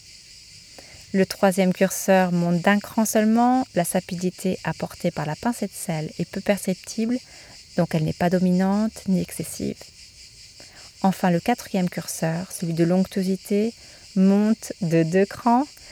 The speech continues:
Les sensations liées à l'onctuosité apportée par l'huile et l'eau de cuisson riche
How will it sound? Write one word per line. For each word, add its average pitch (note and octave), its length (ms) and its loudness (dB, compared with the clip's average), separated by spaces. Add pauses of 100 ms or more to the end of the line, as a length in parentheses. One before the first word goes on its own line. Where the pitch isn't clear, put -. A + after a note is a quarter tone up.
(120)
Les G3 120 6
sensations G#3 640 2
liées F#3 400 2
à E3 100 2
l'onctuosité G#3 840 0
apportée F3 420 -4
par E3+ 200 -4
l'huile F3+ 440 0
et E3+ 80 0
l'eau E3+ 100 4
de - 60 -4
cuisson F3 400 -4
riche - 440 -4